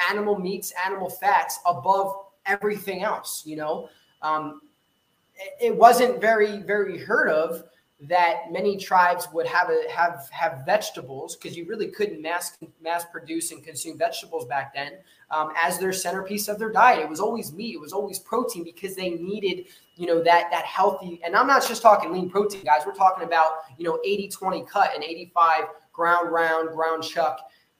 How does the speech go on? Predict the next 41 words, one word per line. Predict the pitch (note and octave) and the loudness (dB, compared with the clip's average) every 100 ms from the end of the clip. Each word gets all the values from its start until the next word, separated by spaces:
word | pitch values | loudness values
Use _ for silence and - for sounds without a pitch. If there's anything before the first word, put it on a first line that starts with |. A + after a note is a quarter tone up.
| E3 | -6
uh, | D#3 D3 C#3+ - | -2 -2 -2 -4
a | D3+ - | -6 -2
cut, | G3+ B3 - - - | 0 2 0 -8 -4
uh, | D3+ - | -4 -2
uh, | D#3 D#3+ | -4 -4
you | E3 | -4
know, | D#3+ | -2
with | E3 | -2
enough | F3 E3+ - | 0 -2 0
fat | F3+ F3+ E3+ F3+ | 6 8 8 2
in | F3+ | -2
the, | D#3+ D3+ | -2 -2
in | E3+ | -4
the | D#3+ | -6
protein | - F#3 F3 D#3+ | -4 -6 -6 -8
as | D3+ C3 | -8 -6
well. | C#3 B3 D3+ | 4 6 6
You | D#3 | 2
know, | D#3 | -4
lean | E3 G3 | -4 -6
protein | G3 F#3+ F3+ D#3+ | -6 -8 -8 -12
is | D3+ B2+ | -14 -14
good, | C#3+ E3 G#3+ A#3+ - - _ D#3 | -10 -2 0 0 -2 -8 _ -2
uh, | D#3+ | 0
but | E3 | 2
I | E3 | 2
strongly | D#3+ - F3 F3+ F3 | 2 -2 -2 -2 -2
advise | D#3 D#3+ E3+ | 4 4 4
you | D#3+ | 2
guys | D#3 D3+ - | 2 2 -4
to | C#3 | 0
definitely | E3 F3 F3 E3+ | 2 2 -2 -6
get | E3 D#3+ | -4 -4
a | |
little | D3+ D#3 D#3+ | -4 -4 -4
bit | D#3+ | -4
of | E3 - | -8 -6
fat | D#3+ D#3 D3+ - - - | 0 2 0 -6 -16 -8
in | E3+ E3 | -4 -2
your | E3 | -4
beef | - D#3 D3+ | -6 -8 -10